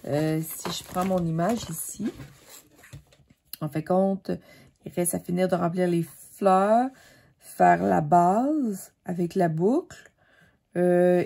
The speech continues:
et finir le cadrage, puis est fini. Vraiment, il en reste pas tant que ça. Il reste vraiment juste un petit peu de remplissage, euh, au milieu ici. Alors, ça pourrait se faire en un mois, mais comme je la fais juste, euh, pendant mon temps de travail en après-midi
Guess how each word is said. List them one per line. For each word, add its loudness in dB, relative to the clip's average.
et 0
finir -2
le -2
cadrage, -2
puis -4
est -4
fini. -8
Vraiment, -2
il -2
en 0
reste -4
pas 0
tant -2
que -10
ça. -4
Il -8
reste -2
vraiment -2
juste -6
un -2
petit -14
peu -6
de -4
remplissage, -4
euh, -2
au -2
milieu -2
ici. -10
Alors, -10
ça -2
pourrait -2
se -10
faire 2
en 4
un 0
mois, -2
mais -6
comme -4
je -10
la 0
fais -4
juste, -10
euh, -4
pendant -4
mon -6
temps -10
de -12
travail -4
en -6
après-midi -8